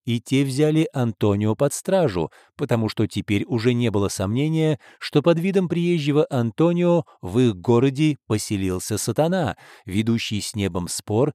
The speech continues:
за души Амврозия и Кадмия. Обоих Заргарумов выгнали из дома Антонио,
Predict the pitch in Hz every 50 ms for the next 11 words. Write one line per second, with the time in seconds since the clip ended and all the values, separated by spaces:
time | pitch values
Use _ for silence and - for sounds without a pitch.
0 | _ _ - - 101 92 117 113 110 113 117 107 - - 107 104 - - 107 104
1 | 95 82 73 - 85 85 82 82 80 71 95 101 110 123 131 131 _ _ - 135
2 | 135 - - 180 190 165 113 101 87 76 69 123 - _ _ _ _ _ _ -
3 | - - _ _ - 107 101 95 127 151 165 160 156 147 135 107 127 131 127 117
4 | 123 120 131 156 165 160 151 - - _ - - 101 98 113 147 151 131 131 139
5 | 139 147 156 - - 120 104 92 80 110 101 90 90 92 - - 92 90 90 85
6 | - - 143 156 160 165 170 170 170 165